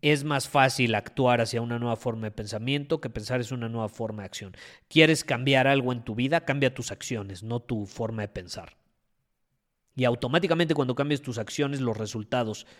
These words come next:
se van a dar y esos resultados van a ser pruebas suficientes que van a terminar provocando indudablemente que tus pensamientos y tus creencias cambien.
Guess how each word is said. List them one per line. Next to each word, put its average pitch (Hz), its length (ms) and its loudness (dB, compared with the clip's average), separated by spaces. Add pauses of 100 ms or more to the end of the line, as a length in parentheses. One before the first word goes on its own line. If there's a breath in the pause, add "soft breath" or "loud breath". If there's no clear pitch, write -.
(140 soft breath)
se - 180 -10
van 120 200 2
a 151 40 6
dar 185 300 8
y 135 140 4
esos 139 260 2
resultados 143 640 4
van 135 160 -2
a 127 60 -6
ser 131 320 -2
pruebas 170 840 8 (200 loud breath)
suficientes 165 1200 0 (240 loud breath)
que 123 80 -2
van 139 160 2
a 139 80 -2
terminar 127 600 0
provocando 123 680 2
indudablemente 127 840 0
que 117 120 -6
tus - 200 -10
pensamientos 113 600 -8
y 113 60 -10
tus - 200 -12
creencias 104 520 -6
cambien. 117 500 -4